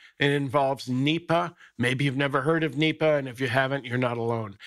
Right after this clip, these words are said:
It's the National Environmental Policy Act. It's been around for almost fifty years, and it's the law that requires an environmental impact statement for things like dams, pipelines, levees, any big federal government-backed project.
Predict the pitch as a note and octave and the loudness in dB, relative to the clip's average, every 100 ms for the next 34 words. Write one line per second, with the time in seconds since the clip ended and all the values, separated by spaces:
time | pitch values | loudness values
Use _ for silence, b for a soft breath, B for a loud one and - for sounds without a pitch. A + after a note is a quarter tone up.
0 | B C3+ A#2+ - B2+ B2 C3+ D#3 - E3+ | B -2 -2 0 0 2 2 2 2 2
1 | D#3+ D#3 C3+ B2 C3+ C3 B2+ B2 G2+ - | 2 2 -2 0 0 0 -2 -4 -6 0
2 | D3+ E3 D#3+ E3 D#3 D3 D3 - b b | 2 4 0 0 2 2 0 -4 b b
3 | b A#2+ A#2+ - C#3 C3+ C3+ C3+ - A2+ | b 0 0 2 2 2 2 0 -2 -4
4 | G2 C3+ D#3 D3+ - D#3+ D3 D3+ C#3+ C#3+ | 0 0 0 -2 -2 -2 0 -2 0 0
5 | C#3+ C#3+ - b b b - D3+ D#3 - | 0 -2 -6 b b b -2 0 0 0
6 | D#3+ D3+ D#3 F3 F#3 F3+ D3+ D3+ - C#3 | 0 2 4 4 2 -2 -2 -2 2 4
7 | C#3 C3+ C#3 C3 C3 C3 B2+ C3 B2+ B2 | 2 -2 -2 -2 0 0 0 0 -2 -4
8 | - F#3 G#3+ G3 F3 E3 - D#3+ D#3 C3+ | -4 -2 -2 0 0 -2 -2 0 0 -2
9 | C#3+ - B B - B2+ C#3+ B2 A#2+ G#2 | -6 -8 B B -2 2 0 0 -4 -2
10 | C3+ C#3 C#3 C#3+ - - - C#3 C3+ D3 | 0 2 2 -2 -6 -4 0 0 2 0
11 | C3+ C3+ - B2+ C3 C#3+ C#3 - b b | 0 -2 -2 0 0 -2 -4 -8 b b
12 | - - E3+ F3+ A#2+ E3 D#3+ C3+ C3 D#3 | -2 2 2 0 0 2 2 0 -2 2
13 | D3 C#3 C3+ B2 C3+ C3 B2+ B2 - B2+ | 2 0 0 2 0 0 -4 -4 0 0
14 | A2+ - A#2+ G#2+ G#2+ G2+ - - | -2 -4 -2 -2 -4 -8 -12 -20